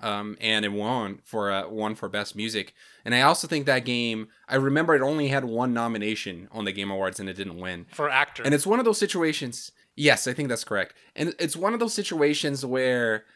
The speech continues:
Speaker 1: um, you know, you can see that a, an award show like this benefits a little bit for happening a few months after the year ends,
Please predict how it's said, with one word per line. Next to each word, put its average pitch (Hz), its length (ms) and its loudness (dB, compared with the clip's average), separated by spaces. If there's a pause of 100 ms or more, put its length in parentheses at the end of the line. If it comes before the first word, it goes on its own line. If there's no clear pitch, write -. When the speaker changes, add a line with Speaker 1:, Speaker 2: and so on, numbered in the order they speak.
(140)
Speaker 1:
um, 110 480 0 (260)
you 143 100 2
know, 139 80 6
you 143 120 6
can 147 180 -2
see 196 420 -2
that 180 160 4
a, 139 300 2
an 139 60 2
award 139 340 4
show 170 140 0
like 139 240 2
this 131 260 0
benefits 143 640 0
a 123 60 -4
little 123 280 0
bit 113 340 0 (200)
for 127 200 2
happening 139 500 0
a 110 40 -2
few 147 300 0
months 131 520 -2
after 123 580 0
the 104 160 0
year 107 280 0
ends, 104 540 -2